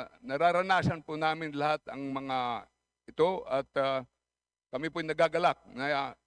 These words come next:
inilabas po ito ng ating mahal na Pangulo para maayos ang, ah, pondo ng D P W H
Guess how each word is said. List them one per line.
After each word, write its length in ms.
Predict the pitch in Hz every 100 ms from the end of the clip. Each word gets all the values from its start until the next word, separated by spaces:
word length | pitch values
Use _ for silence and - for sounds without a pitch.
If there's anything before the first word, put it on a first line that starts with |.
| _ 135
inilabas 400 | 147 151 156 151
po 160 | -
ito 160 | 156 165
ng 120 | 151 151
ating 160 | 151 151
mahal 240 | 143 156
na 80 | 147
Pangulo 480 | 143 143 156 135 110 - _ _ _
para 240 | 131 139
maayos 480 | 135 131 147 147 143 131
ang, 280 | 123 120 123
ah, 160 | 123 117
pondo 320 | - 147 139
ng 400 | 131 131 127 117
D 80 | 127
P 160 | 135
W 320 | 127 127 127 127
H 320 | 123 -